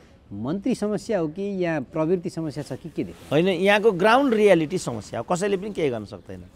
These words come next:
Speaker 2: अनि मान्छेले अपेक्षा गर्छ, त्यो अनुसारको केही पनि प्रतिफल पाउँदैन,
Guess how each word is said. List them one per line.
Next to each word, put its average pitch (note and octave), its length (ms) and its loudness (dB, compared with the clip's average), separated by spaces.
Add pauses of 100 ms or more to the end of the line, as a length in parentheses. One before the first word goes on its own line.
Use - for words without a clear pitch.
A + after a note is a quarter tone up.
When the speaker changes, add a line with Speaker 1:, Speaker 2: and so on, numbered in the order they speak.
(880)
Speaker 2:
अनि E3+ 120 -2
मान्छेले G3+ 320 2
अपेक्षा G3+ 480 4
गर्छ, E3 240 4 (1800)
त्यो A3+ 120 8
अनुसारको F#3 380 6
केही D3+ 160 -2
पनि C#3 180 -4
प्रतिफल A2+ 500 -8
पाउँदैन, F#2 500 -10